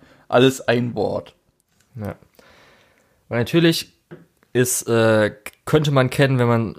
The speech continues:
Speaker 2: Fate ein bisschen sich auskennt, aber zumindest, wie würdest du zum Beispiel jetzt, äh, Lancer seine richtige Identität aussprechen in Fate?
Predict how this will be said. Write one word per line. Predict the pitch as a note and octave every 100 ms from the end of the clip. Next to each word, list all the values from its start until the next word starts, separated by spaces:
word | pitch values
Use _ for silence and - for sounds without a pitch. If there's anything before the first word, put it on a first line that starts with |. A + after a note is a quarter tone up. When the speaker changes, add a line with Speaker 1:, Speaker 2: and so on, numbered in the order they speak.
| -
Speaker 2:
Fate | - - D3+ D#3
ein | B2+
bisschen | D#3 D#3+ D#3+
sich | D3+ C#3+
auskennt, | B2 C3+ - B2+ C3+
aber | - A2+
zumindest, | A2+ B2 B2 B2 B2+
wie | A#2+
würdest | C3 -
du |
zum | A#2+
Beispiel | A#2 -
jetzt, | A#2 A2+ - -
äh, | A2+ A2 A2 G#2 G2 - -
Lancer | A2+ B2 C3+ A#2 A#2
seine | A2 G2+ G#2
richtige | B2 - G#2 G#2+ G#2
Identität | - A2 G#2+ G2+ B2+ F#2+
aussprechen | G2+ - G#2 -
in | G#2
Fate? | - A2+ -